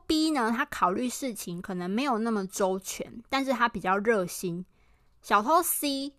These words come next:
则刚好介于这两者之间，所以第一个提议来回信的人当然是小偷 B 啊，而后小偷 C 呢，也决定跟着凑热闹来回信。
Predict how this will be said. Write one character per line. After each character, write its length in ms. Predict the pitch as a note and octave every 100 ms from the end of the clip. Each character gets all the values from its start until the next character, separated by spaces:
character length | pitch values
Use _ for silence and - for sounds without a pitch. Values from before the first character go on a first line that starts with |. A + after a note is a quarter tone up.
| _ -
则 420 | G3+ G3 F#3+ G#3
刚 200 | B3 B3
好 120 | F#3
介 240 | - G#3+ F3+
于 100 | F3
这 140 | F#3+
两 240 | F3 D#3+
者 160 | E3 F#3
之 200 | - G3+
间， 440 | - G#3 G3 G#3+ - _ _ _ _ -
所 200 | C4+ G4+
以 200 | D#4+ -
第 260 | D#4+ E4
一 40 | E4
个 180 | A3
提 280 | G3+ - A3
议 240 | B3+ C#4+ G3+
来 380 | F#3 F3+ F#3
回 260 | G3+ G3+ G3
信 220 | - D4
的 120 | G3
人 240 | D#3 - A3
当 220 | G#3+ A3
然 160 | F3 F3+
是 260 | G3 F#3
小 200 | D#3+ E3+
偷 220 | - G#3 G#3
B 200 | - F#3+ F3+
啊， 260 | E3 F#3 - _ _ _
而 140 | A3+ B3
后 180 | D#4
小 200 | C#4 F3+
偷 200 | - A3
C 300 | A3+ - A3+
呢， 200 | A3 F#3+
也 240 | F#3 F3 E3+
决 180 | G3+ A3
定 160 | D#4
跟 180 | C4+ C4
着 120 | G#3
凑 300 | F#3 - A3
热 160 | G#3 F#3+
闹 180 | F#3+ F3
来 260 | F3 - -
回 180 | F3+ E3+
信。 280 | - A3+